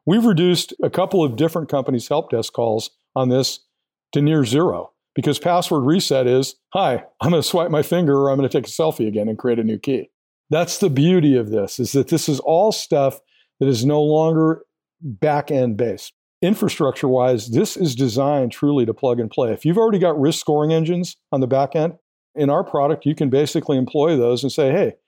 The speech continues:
we wanna know our total picture of who's there. What is the risk of this transaction?" Good. Make that part of before you authenticate. Make those checks that you've already paid money for usable in this.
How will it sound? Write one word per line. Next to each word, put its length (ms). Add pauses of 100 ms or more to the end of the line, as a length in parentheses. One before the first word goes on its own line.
(160)
we 100
wanna 240
know 220
our 180
total 340
picture 440
of 160
who's 280
there. 260 (420)
What 140
is 140
the 100
risk 320
of 100
this 160
transaction?" 640 (460)
Good. 240 (640)
Make 220
that 240
part 340
of 100
before 300
you 180
authenticate. 520 (460)
Make 320
those 300
checks 380
that 80
you've 160
already 220
paid 260
money 220
for 420
usable 640
in 100
this. 300